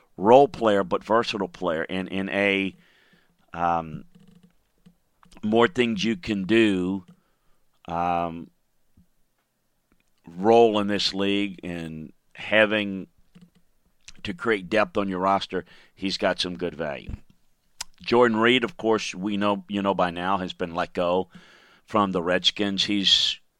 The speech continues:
wants to continue playing. It's all about health with him. He's been a guy that's been very productive as an H-back, not been able to stay healthy.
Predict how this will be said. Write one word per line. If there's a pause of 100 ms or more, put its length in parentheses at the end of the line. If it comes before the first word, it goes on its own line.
(580)
wants
to
continue
playing. (500)
It's
all
about
health
with
him.
He's
been
a
guy
that's
been
very
productive
as
an
H-back, (1700)
not
been
able
to
stay
healthy.